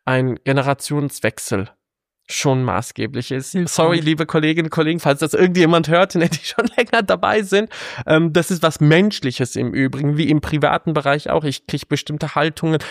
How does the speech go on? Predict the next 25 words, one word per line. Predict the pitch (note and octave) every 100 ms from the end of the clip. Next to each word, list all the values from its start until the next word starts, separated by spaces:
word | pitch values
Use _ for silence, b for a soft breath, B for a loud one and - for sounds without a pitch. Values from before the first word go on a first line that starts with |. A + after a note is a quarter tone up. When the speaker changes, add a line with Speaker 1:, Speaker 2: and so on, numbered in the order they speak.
| B
Speaker 1:
schon | - D3 - _
mit | - F3+
meinem | D3 F#3 F3+
Alter, | - B2 -
mit | B2 B2+
vierunddreißig, | - C3+ B2 A#2 A2 A#2+ - B2+ - B -
gar | C3+
nicht | C3 B2 -
mehr | B2
geändert. | A#2+ - C3+ A2+ A#2
Ja, | - C#3
weil | C3
ich, | C#3 - - -
weiß | - C#3
ich | C3
nicht, | A#2+ -
damit | C3 C3+
groß | C3 E3+ -
geworden | D#3+ C#3+ D3
bin, | D3+
ich | - C3+
grundsätzlich | - D3+ F3+ D#3 D#3
davon | - C#3 - D3
überzeugt | C3+ B2+ - - E3+ -
bin, | D#3+